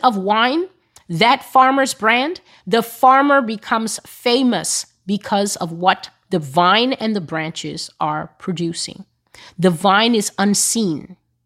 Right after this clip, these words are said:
It is the farmer who produces the good vintage. Therefore, the farmer should get all the praise,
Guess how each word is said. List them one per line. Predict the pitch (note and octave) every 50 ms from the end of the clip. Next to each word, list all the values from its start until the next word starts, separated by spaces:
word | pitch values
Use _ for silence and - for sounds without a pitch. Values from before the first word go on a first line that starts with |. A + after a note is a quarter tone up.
| _ _ _ _ _ -
It | G3 A3+ A3+
is | G3+ -
the | - G3 F#3+
farmer | - - - - G#3+ G#3+ A3+ A#3+ B3+ C4 C4 C4+ B3+ -
who | A#3+ A#3
produces | - - - G3+ E3+ - F#3 F#3 G3 G3 - - G3+ F#3+ -
the | - F3+
good | D3+ C#3+ - F#3+ F#3+ E3+ D#3
vintage. | C#3+ D3 F3 E3+ F3+ - - - - - - - - _ _ _ _ _ - - - _ -
Therefore, | E3+ G3+ A#3+ C#4+ - - - F#3 F3+
the | E3+ E3 F3
farmer | F3 - - - C4 B3+ C4 C#4 C#4+ C#4 B3 G#3 E3+ D#3 -
should | - - - F3+ E3
get | - F3 E3+
all | - - E3+ D#3+ E3 E3+
the | E3 D#3+
praise, | - - - F3+ E3+ E3 D#3 - - - - -